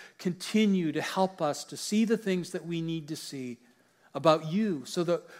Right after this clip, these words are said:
we will lean into the transformation that you are working in us. That instead of running from those things that you shine light on, that we would instead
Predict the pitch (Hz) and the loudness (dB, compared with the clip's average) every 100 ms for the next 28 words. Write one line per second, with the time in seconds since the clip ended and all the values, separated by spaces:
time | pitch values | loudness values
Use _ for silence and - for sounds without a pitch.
0 | - 156 220 247 202 180 175 175 202 226 | -12 2 6 6 6 4 2 2 4 4
1 | 220 214 190 190 156 147 147 - 170 160 | 4 2 0 0 0 -2 -4 -2 -2 -4
2 | - 165 151 143 147 143 151 135 135 127 | -6 -4 -4 -6 -8 -10 -6 -4 -2 -2
3 | 123 120 123 113 107 104 104 - - - | -4 -6 -10 -10 -10 -14 -20 -20 -20 -20
4 | _ _ _ _ _ _ _ _ _ _ | _ _ _ _ _ _ _ _ _ _
5 | _ _ _ _ _ - 156 139 - 175 | _ _ _ _ _ -2 -2 -2 0 2
6 | 151 139 143 151 180 180 180 - 156 151 | 2 2 6 6 6 2 -4 -4 -2 2
7 | 147 - - 143 131 131 - - - - | 2 0 -4 -4 -4 -6 -12 -20 -20 -18
8 | - 139 143 147 147 147 - - 165 160 | -2 -2 0 0 0 0 -4 -6 -2 -2
9 | 147 151 160 139 110 113 117 123 139 135 | -2 -2 0 -2 -4 -4 -4 -4 -6 -4
10 | 135 131 123 - 151 139 127 | -4 -4 -8 -6 -2 0 -2